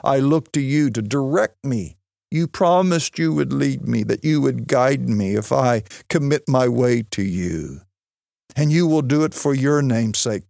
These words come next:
Lord, I want to glorify you. I want your name to be known, not mine.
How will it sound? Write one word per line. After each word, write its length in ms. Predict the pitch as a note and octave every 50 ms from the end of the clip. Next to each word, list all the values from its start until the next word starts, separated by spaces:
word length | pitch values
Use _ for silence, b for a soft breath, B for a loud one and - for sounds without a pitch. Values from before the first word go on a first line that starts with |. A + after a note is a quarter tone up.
| _ - -
Lord, 300 | C#3 C#3 C#3+ C#3+ C3+ - -
I 140 | A2 B2+ C3+
want 260 | D3 D#3 F3 D#3+ C3+
to 40 | B2
glorify 680 | - - C3+ C#3 C3 C3 C3 C3 A#2 - C#3 A#2+ A2+
you. 360 | A2+ A2 G#2+ A2 A#2+ A#2 A2+ A2
I 100 | A#2 D3
want 200 | E3+ E3+ - - -
your 400 | C#3 A#2+ B2+ C#3+ F3 G3 G3+ G3
name 420 | F3 D#3+ D3+ D3 C#3+ C3 A2+ A2 -
to 100 | - C3
be 180 | A#2 A2+ A2+ A2+
known, 380 | A2 A#2 A2+ G#2+ G#2+ G2+ G#2+
not 260 | C3 E3+ F3+ - -
mine. 640 | - A#2+ A#2+ B2 B2 G#2+ G#2 F#2+ - - - -